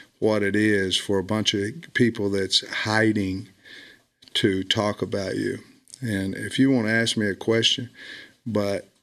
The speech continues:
everybody knows I'm fat, and everybody knows I got a big chest and all that. To do that, who does that make feel better?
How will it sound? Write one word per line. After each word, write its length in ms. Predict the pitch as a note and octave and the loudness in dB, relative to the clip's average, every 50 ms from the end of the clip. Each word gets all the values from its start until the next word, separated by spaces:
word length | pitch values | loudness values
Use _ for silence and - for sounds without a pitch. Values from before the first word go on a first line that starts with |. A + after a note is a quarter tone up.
| _ - | _ 0
everybody 380 | A#2 B2 C3+ B2+ B2 A#2+ A#2 A2+ | 2 2 4 4 2 2 2 2
knows 280 | A2+ A2 G#2+ G#2 G2 | 2 2 2 2 0
I'm 200 | G#2 G2 G2 G2 | 0 0 -2 -2
fat, 400 | F2+ - - F2+ E2+ F2 - - - | -4 -4 -4 -4 -4 -4 -6 -8 -10
and 100 | - A#2 | -8 -4
everybody 380 | G#2+ A#2 A#2 A#2 A#2+ A#2 A#2 A2+ | -2 0 0 2 2 2 2 2
knows 300 | A2+ A2+ A2 G#2+ G2 G#2 | 2 2 0 0 0 -2
I 120 | G2+ G2+ | -2 -2
got 220 | G2 G2+ G2+ F#2+ F#2+ | -2 -2 -2 -2 -4
a 40 | F#2 | -4
big 280 | F#2+ G#2 F#2 F#2 F2+ | -2 -2 -2 0 0
chest 460 | - - G2+ F2+ E2+ F2 F2+ - - | -2 -2 -2 -2 -4 -4 -4 -4 -4
and 120 | - G2+ G#2 | -4 -4 -6
all 180 | G2+ G2+ G2+ | -4 -4 -4
that. 380 | G2+ G#2+ G#2 G2 E2+ - - - | -4 -4 -4 -6 -8 -10 -8 -4
To 360 | - - A#2 G#2 G2+ F#2+ F#2+ F#2+ | 0 2 2 2 2 0 -4 -6
do 440 | - - G#2 G2 G2+ A#2+ B2 C3 B2+ | -8 -12 -6 0 2 4 4 4 4
that, 500 | A2+ A#2+ A#2+ B2 B2+ B2+ B2+ - C3+ - - - - - - - _ _ _ _ _ _ _ _ _ _ _ _ _ _ _ _ _ _ _ _ _ _ _ _ _ _ _ _ _ _ - - - - G#2 F#2+ - - - - - - - | 2 2 2 2 0 0 -2 -4 -8 -12 -20 -20 -20 -20 -20 -20 _ _ _ _ _ _ _ _ _ _ _ _ _ _ _ _ _ _ _ _ _ _ _ _ _ _ _ _ _ _ -20 -18 -14 -12 -10 -10 -10 -10 -10 -12 -12 -2 2
who 200 | F#2+ C#3 D3 D3 | 4 4 6 6
does 160 | C3+ A2+ G#2+ | 4 4 4
that 220 | A#2+ A#2 A2 A2 | 2 2 2 0
make 420 | A2+ A2+ G#2+ G2 G2 - - - - | 0 0 0 0 -2 -4 -8 -12 -6
feel 280 | - - A2 G#2 G2+ F#2+ | -2 0 0 0 0 -2
better? 540 | G2 G2 G2 F#2+ F#2 F#2 F#2 - - - | -2 -2 -2 -2 -4 -6 -8 -8 -10 -10